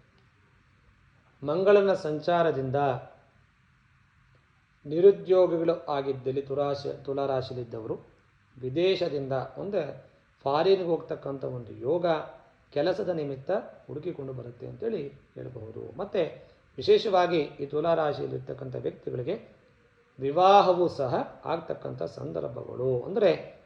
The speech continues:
ಫಾರಿನಲ್ಲಿರ್ತಕ್ಕಂಥ ವ್ಯಕ್ತಿಗಳೊಂದಿಗೆ ವಿವಾಹದ ಒಂದು ಕಂಕಣ ಭಾಗ್ಯ ಅಂತ ಏನ್ ಹೇಳ್ತೀವಿ, ಆ ಒಂದು ಯೋಗವೂ ಸಹ ಈ ತುಲಾ ರಾಶಿಯಲ್ಲಿ ಹುಟ್ಟಿರ್ತಕ್ಕವರಿಗೆ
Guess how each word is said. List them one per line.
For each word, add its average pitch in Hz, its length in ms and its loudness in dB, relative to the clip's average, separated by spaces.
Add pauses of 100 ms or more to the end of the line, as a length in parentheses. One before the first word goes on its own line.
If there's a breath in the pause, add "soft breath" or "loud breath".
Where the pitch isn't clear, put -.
(240)
ಫಾರಿನಲ್ಲಿರ್ತಕ್ಕಂಥ 185 1080 2
ವ್ಯಕ್ತಿಗಳೊಂದಿಗೆ 156 1500 0 (360)
ವಿವಾಹದ 175 520 4
ಒಂದು 151 720 0
ಕಂಕಣ 139 340 -4
ಭಾಗ್ಯ 143 340 -2
ಅಂತ 135 160 -8
ಏನ್ 127 80 -8
ಹೇಳ್ತೀವಿ, 156 600 -2 (240)
ಆ 139 100 -4
ಒಂದು 151 640 -2 (360)
ಯೋಗವೂ 190 520 2
ಸಹ 135 580 -4 (200)
ಈ 139 80 -4
ತುಲಾ 139 360 -4
ರಾಶಿಯಲ್ಲಿ 139 400 -4
ಹುಟ್ಟಿರ್ತಕ್ಕವರಿಗೆ 131 960 -10